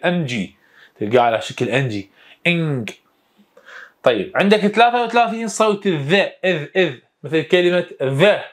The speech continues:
مثل كلمة ذات. يعني هذا الستة وبيها شخطة لي فوق، هذا صوت الذ، إذ، إذ.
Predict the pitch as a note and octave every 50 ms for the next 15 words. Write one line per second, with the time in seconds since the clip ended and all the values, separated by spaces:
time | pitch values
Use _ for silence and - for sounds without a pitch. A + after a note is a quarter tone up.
0 | _ _ - B2+ C#3 D3 C#3 C#3 - F3 F3+ F3 E3+ F3+ E3+ F3 - - _ _
1 | - A#2+ A#2+ D3+ F#3+ G3 F3+ C#3+ B2 - - - - _ _ _ _ D3 C#3+ D3
2 | C#3+ D3 F#3 G#3+ A3 G#3+ G3 F#3 D3+ - - - A#3+ A#3 - - A#3+ A#3+ C4 D4+
3 | E4 - _ _ _ _ _ _ _ _ _ _ - _ _ - C#3 E3 G3+ G3+
4 | E3+ - - G#3+ - - - F#3+ F#3 G3+ G#3+ F#3 F3+ A3 A#3+ A3+ E3 F3+ G3 G3+
5 | G3+ F3+ - - G#3 A3 G#3+ - - G#3+ F#3 C#3+ B2+ B2 C3 F3 F3 C3 - -
6 | _ _ _ _ _ - G3 F#3+ E3+ C#3 C3+ D3 - F#3 F#3 D#3+ C3 A#2